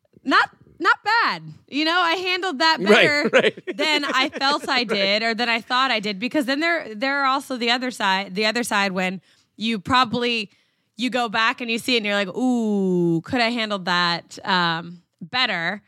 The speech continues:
Speaker 1: But I think she, I think
Speaker 2: It,
Speaker 1: you're right.
Speaker 2: yeah.
Speaker 1: I think she definitely kind of realized after watching everything back or, you know, the recovery process after this, it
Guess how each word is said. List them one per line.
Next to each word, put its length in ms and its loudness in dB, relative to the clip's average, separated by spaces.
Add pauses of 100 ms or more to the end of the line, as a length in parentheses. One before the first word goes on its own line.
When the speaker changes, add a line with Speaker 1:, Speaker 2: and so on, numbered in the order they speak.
(280)
Speaker 1:
But 160 -2
I 120 2
think 240 0
she, 320 2
I 140 -2
think 200 2
Speaker 2:
It, 40 8
Speaker 1:
you're 80 4
right. 220 4
Speaker 2:
yeah. 60 -4
Speaker 1:
I 40 -10
think 200 -2
she 320 2
definitely 680 -2
kind 200 0
of 140 -6
realized 580 0
after 300 -4
watching 420 0
everything 380 0
back 340 2
or, 240 -8 (300)
you 100 -8
know, 100 0
the 140 -2
recovery 500 -2
process 380 0
after 400 0
this, 420 0
it 280 0